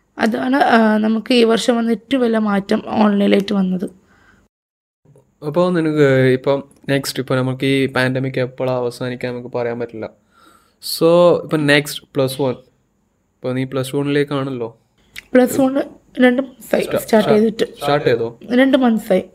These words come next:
Speaker 2: ഓക്കെ, ഫൈൻ. അപ്പോൾ in ടെൻത്ത് വൺ ഇയർ നിങ്ങൾ ഫുൾ എന്താക്കി ഓൺലൈനിൽ തന്നെ ക്ലാസ് എടുത്തല്ലോ. So ഇപ്പോൾ പ്ലസ് വണ്ണിലേക്ക് എടുക്കുമ്പം അത് യൂസ്ഡ് ആയോ? അല്ലോ, ഇപ്പം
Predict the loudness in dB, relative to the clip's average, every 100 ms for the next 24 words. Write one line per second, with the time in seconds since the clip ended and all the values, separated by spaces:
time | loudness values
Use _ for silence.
0 | -16 -8 -8 -8 -10 -10 -12 -14 _ -6
1 | 0 4 4 2 -2 -12 _ _ -16 -16
2 | _ _ -6 -6 -2 0 2 0 -6 -12
3 | -2 0 2 4 2 0 -4 -4 -4 -2
4 | 0 -2 -6 -20 _ _ -8 -2 -2 -2
5 | -6 -10 -16 _ _ -4 -2 0 0 -2
6 | -4 -6 -10 -8 -6 -2 -4 -4 -4 -6
7 | -10 _ _ _ _ 0 2 2 0 0
8 | 2 2 2 4 4 4 0 -2 -4 -4
9 | -2 -2 0 -2 -2 -2 -2 -2 -6 -10
10 | -12 -8 -8 -8 -12 _ _ -14 -12 -4
11 | -4 -4